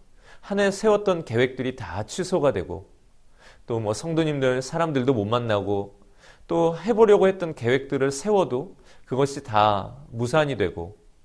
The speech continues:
이렇게 할 수 있는 것들이 없어지자 제게 좀 의욕 상실 같은 그런 우울감이 찾아왔었습니다. 어, 나는 이런 시대 속에서 아무런 아이디어도 못 내고,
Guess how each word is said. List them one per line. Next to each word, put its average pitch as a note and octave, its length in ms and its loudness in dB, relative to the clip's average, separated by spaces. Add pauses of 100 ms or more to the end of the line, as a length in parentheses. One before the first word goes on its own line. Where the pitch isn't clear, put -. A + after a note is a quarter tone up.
(560)
이렇게 F#3+ 220 -2
할 A3+ 120 0
수 - 180 -4
있는 F#3 240 -2
것들이 D3 320 2
없어지자 A#2+ 800 -2 (460)
제게 D3 320 2
좀 C3+ 340 -4
의욕 D#3 380 2
상실 F#3+ 380 -10
같은 C3+ 280 -2
그런 B2+ 220 -2
우울감이 A#2 640 0
찾아왔었습니다. G#2 920 -4 (800)
어, - 80 -12
나는 G#2+ 500 -2 (120)
이런 C#3+ 240 0
시대 F3 260 -2
속에서 C3+ 440 -2
아무런 B2 560 0
아이디어도 B2 600 2
못 G2 140 -2
내고, G#2+ 500 -6